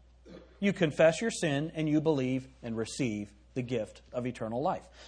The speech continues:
When you receive the gift of eternal life, uh, I, I, I love the way that it says it in book, in, in the book of Acts, repentance toward God and faith toward Jesus Christ. You have violated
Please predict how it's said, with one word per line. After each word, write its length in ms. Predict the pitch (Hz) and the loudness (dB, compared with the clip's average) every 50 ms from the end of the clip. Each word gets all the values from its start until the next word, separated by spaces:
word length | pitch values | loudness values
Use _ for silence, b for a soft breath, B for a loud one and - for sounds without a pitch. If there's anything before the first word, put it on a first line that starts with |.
| B B B B | B B B B
When 200 | 165 170 170 160 | 2 2 2 4
you 280 | 151 190 254 294 311 | 6 6 6 6 6
receive 380 | 311 269 - - 302 277 277 233 | 2 2 2 2 2 2 2 2
the 60 | 220 | 2
gift 180 | 202 226 214 - | 2 2 2 2
of 80 | 196 | -2
eternal 320 | 196 185 - 196 190 180 156 | -2 -2 -2 0 0 2 0
life, 180 | 117 95 87 - - - - _ _ _ _ | 0 -2 -4 -12 -20 -20 -20 _ _ _ _
uh, 60 | - 139 | -10 -10
I, 380 | - - 175 - 147 - 151 | -8 -8 -4 -4 -4 0 0
I, 200 | 139 - - 143 | 0 0 2 2
I 20 | 143 | 2
love 280 | 143 151 175 214 214 170 | 4 8 10 10 10 8
the 80 | 175 | 6
way 120 | 175 175 156 | 6 6 6
that 100 | 147 - | 4 2
it 60 | - | 2
says 200 | - 151 139 135 | 2 2 2 2
it 80 | 139 | 0
in 80 | 127 123 | -2 2
book, 220 | 120 127 120 123 | 2 2 0 2
in, 240 | - 143 135 131 143 | -2 -2 -2 -2 -2
in 80 | 139 131 | -2 -2
the 80 | 123 | 0
book 140 | 113 127 - | 0 -2 -2
of 100 | 120 104 | -2 -2
Acts, 320 | 117 110 104 107 - - - | -2 -2 -2 -4 -8 -14 -6
repentance 540 | - 139 135 123 - 151 151 151 208 190 - | -4 -4 -4 -2 -4 -6 -4 -4 -6 -8 -4
toward 200 | - 214 214 190 | -2 -2 -2 0
God 280 | 139 113 95 98 104 - b b b b b b - | -2 -2 -4 -4 -10 -14 b b b b b b -4
and 140 | 160 151 | -4 -2
faith 240 | - 165 139 139 131 | 0 0 0 0 0
toward 220 | - 147 135 123 123 | 0 -2 -2 -2 -2
Jesus 340 | 117 127 117 107 110 107 | -2 -4 -4 -4 -6 -10
Christ. 380 | - - 107 90 85 82 - - b b b b b | -10 -8 -8 -8 -8 -10 -16 -20 b b b b b
You 100 | 156 147 | 6 6
have 120 | 139 127 | 6 8
violated 760 | 117 135 127 127 139 165 185 190 190 190 208 214 220 226 226 | 8 8 8 10 10 8 8 8 6 6 6 4 4 2 2